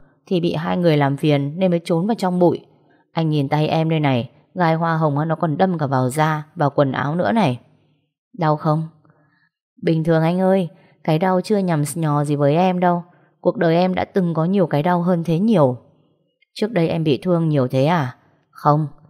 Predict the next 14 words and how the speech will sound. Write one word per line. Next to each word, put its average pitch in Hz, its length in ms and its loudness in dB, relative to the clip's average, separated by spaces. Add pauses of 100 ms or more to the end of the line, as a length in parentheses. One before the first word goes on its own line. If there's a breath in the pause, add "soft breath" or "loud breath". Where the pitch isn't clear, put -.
(160)
ý 160 160 2
em 185 200 0
không 196 160 -4
phải 151 140 -2
đau 160 180 0
về 156 140 0
thể 123 220 0
xác, 220 320 -4 (280)
mà 165 140 -4
đau 175 180 -2
về 165 120 0
tâm 180 200 0
hồn 156 260 0
đấy. 226 220 -2